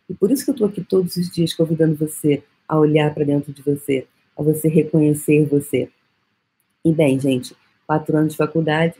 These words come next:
eu não fiz estágio. Eu tinha todos os álibis, eu tinha todas as desculpas, todas as respostas prontas. Eu trabalhava em hotel, é, em hotelaria, né? Já tinha meu emprego e não tinha tempo. Nananã, nananã, nananã.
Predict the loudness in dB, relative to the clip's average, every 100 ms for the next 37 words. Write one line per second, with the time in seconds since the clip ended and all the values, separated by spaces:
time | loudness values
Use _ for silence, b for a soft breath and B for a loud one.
0 | -2 2 2 0 -2 -2 -4 -4 -4 -4
1 | -8 _ _ _ -2 0 0 -2 4 4
2 | 4 -2 -2 0 2 4 4 2 0 0
3 | 0 -2 0 0 2 2 0 -6 -4 -4
4 | -4 -6 -2 -2 0 -2 0 2 2 2
5 | -6 -2 2 4 2 -2 -14 _ _ _
6 | _ _ -6 0 2 2 2 0 0 2
7 | 4 6 4 2 b b _ -4 -2 0
8 | 0 -2 -2 -2 0 0 0 2 2 2
9 | 2 0 -6 _ _ -6 -2 0 0 4
10 | 6 8 6 4 2 2 2 0 -2 -6
11 | -4 -2 0 -2 -4 -6 -8 b b -2
12 | 4 4 6 4 4 4 4 6 4 4
13 | 4 2 0 -4